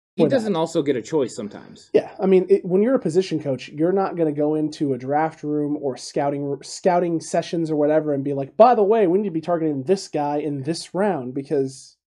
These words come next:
Speaker 2: you have an entire team with needs and things of that
Speaker 1: Yeah.
Speaker 2: nature. If the guy falls to you at a spot that you're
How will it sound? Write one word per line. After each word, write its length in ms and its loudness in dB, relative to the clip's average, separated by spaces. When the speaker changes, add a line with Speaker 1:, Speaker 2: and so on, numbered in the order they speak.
Speaker 2:
you 220 -4
have 180 -4
an 60 -8
entire 420 -4
team 420 -4
with 200 -6
needs 400 -6
and 140 -8
things 220 -6
of 100 -14
that 100 -4
Speaker 1:
Yeah. 180 2
Speaker 2:
nature. 420 -8
If 100 0
the 60 -4
guy 160 4
falls 480 2
to 120 -10
you 240 -2
at 80 -4
a 40 -12
spot 460 -10
that 180 -6
you're 260 -8